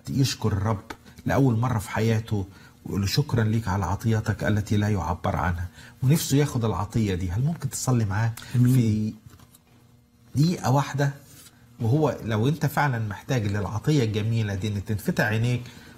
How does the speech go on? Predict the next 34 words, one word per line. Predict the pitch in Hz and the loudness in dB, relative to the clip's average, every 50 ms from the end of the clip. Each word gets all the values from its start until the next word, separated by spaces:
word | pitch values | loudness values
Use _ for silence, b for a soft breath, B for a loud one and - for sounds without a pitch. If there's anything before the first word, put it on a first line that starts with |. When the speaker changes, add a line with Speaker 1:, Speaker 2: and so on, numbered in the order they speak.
| B - | B -2
Speaker 1:
اطلب، | 151 151 - - 123 110 - | 0 0 2 2 2 2 0
صلي | - - - 165 165 156 127 107 | -2 0 0 2 2 2 2 0
دلوقتي | 101 104 107 120 - - - - 117 | 0 2 2 0 0 -2 -4 -4 -4
من | 101 110 104 - - | -4 -4 -6 -6 -2
كل | - 190 190 170 147 | 0 2 4 4 2
قلبك | - - 104 92 - - 87 - - | 2 0 -2 -4 -4 -6 -8 -4 -4
وثق: | 107 - - 190 - - - - - B B B B B B | -4 0 0 0 -2 -2 -4 -16 -16 B B B B B B
"اللي | - 117 113 | 2 4 4
بيأت-، | 107 107 139 - - - - - - - | 6 4 2 0 0 -8 -16 -12 -4 0
بيقبل | 127 131 139 - - 113 120 | 2 2 2 2 0 -2 -2
الي | 117 - 95 110 110 110 110 110 104 95 95 90 - - | 0 0 0 0 0 2 0 0 0 -2 -4 -6 -6 -2
لا | 127 120 117 117 117 - - 139 147 160 | 0 2 2 4 4 4 4 4 2 2
Speaker 2:
أمين. | 156 156 151 | 0 0 0
Speaker 1:
يمكن، | 139 110 92 90 - - - - | -2 -2 -4 -6 -8 -14 -10 -4
لا | 98 110 120 127 | -2 0 2 2
يمكن | 143 160 151 123 92 98 | 2 2 2 0 -2 -2
Speaker 2:
أمين. | 95 95 - - - | -4 -4 -4 -6 -6
Speaker 1:
ان | - 110 104 | -4 -6 -4
اخرجه | - 101 - - 104 101 92 87 87 101 | -4 -4 -4 0 2 2 2 2 0 -2
Speaker 2:
أمين. | 98 95 95 98 - | -2 -2 -4 -4 -4
Speaker 1:
خارجاً". | - 92 92 90 95 98 - - - - - | -2 0 0 0 0 -2 -6 -8 -10 -10 -12
اتفضل | - - - - - 90 87 | -4 -4 -2 -2 -2 -4 -4
صلي. | - - - - | -4 -6 -2 0
Speaker 2:
امين. | 101 98 90 87 87 87 90 - - - | 2 2 2 2 0 0 -2 -6 -12 -4
صلي | - - - 156 170 156 139 | -2 0 2 4 4 4 4
معايا | 120 110 107 123 120 113 | 2 2 0 -2 -2 -2
كده، | 107 - 120 101 101 | -2 -2 -2 -2 -2
ولو | 98 98 95 92 98 95 92 95 | -2 -2 -2 -2 -2 -2 -2 -2
في | 95 92 - - 104 | -4 -4 -4 -2 0
مكان | 101 104 101 - - 143 135 | 0 0 0 0 2 4 4
اللي | 131 127 | 4 4
انت | 120 - | 2 -2
فيه، | 104 98 - - 120 120 117 113 - | -4 -8 -2 -2 0 2 2 0 0
Speaker 1:
مم. | 110 107 101 | -2 -2 -2